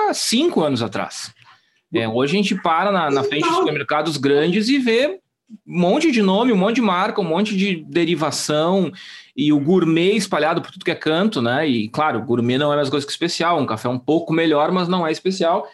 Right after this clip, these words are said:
Speaker 1: mas ainda assim é diferente, já é algo melhor, já é algo que se propõe a ser melhor. Eu entendi que tu tá, tá sugerindo essa questão dessa puxada de padrão aos poucos, né? Quem sabe mais pra frente a gente consiga expandir isso pro café especial, né?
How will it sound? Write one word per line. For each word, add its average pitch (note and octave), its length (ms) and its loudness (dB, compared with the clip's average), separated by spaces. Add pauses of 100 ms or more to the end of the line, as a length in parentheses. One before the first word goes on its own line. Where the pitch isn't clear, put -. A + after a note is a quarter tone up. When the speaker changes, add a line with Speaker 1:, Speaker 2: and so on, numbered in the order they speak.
(160)
Speaker 1:
mas G#3+ 180 0
ainda G#3 380 2
assim G3+ 500 0 (440)
é D#3 80 0
diferente, F#3+ 680 -2
já A#2+ 200 -2
é B2 60 2
algo C3 260 2
melhor, D#3+ 500 0
já A#2 120 -2
é - 20 0
algo A#2+ 160 0
que - 80 -8
se - 100 -4
propõe F3 440 -2
a F3+ 40 0
ser F3+ 160 -2
melhor. F3 420 0 (520)
Eu B2+ 100 -2
entendi D3+ 340 0
que G3 80 -8
tu G3+ 80 -4
tá, F#3+ 320 -2
tá F3 180 -2
sugerindo E3 320 0
essa F#3+ 140 -2
questão F3 240 -4
dessa F3 180 -2
puxada F3+ 640 -2
de F3 120 -2
padrão E3 420 0
aos F#3+ 340 0
poucos, F#3 560 0
né? B2 160 -2
Quem C3 140 -2
sabe C#3 200 -2
mais D3+ 140 -2
pra D3 160 -2
frente D3 300 -4
a - 20 -4
gente D3+ 120 -8
consiga D#3 260 -6
expandir D3 320 -4
isso C#3+ 100 -6
pro D#3 140 -6
café D3+ 140 -2
especial, E3 520 -4
né? G#2 160 -8